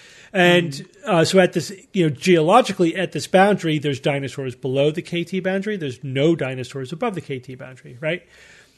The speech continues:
Speaker 1: So De Palma was looking for, um, in this, in this Hell Creek area,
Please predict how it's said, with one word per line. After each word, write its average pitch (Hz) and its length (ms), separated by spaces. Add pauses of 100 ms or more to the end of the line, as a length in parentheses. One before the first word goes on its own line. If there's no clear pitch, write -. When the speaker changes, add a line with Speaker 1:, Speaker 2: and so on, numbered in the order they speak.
(160)
Speaker 1:
So 185 360 (240)
De 185 100
Palma 269 340
was 214 180
looking 196 260
for, 151 680 (520)
um, 156 320
in 233 160
this, 254 240
in 226 220
this 247 200
Hell 190 420
Creek 196 380
area, 135 500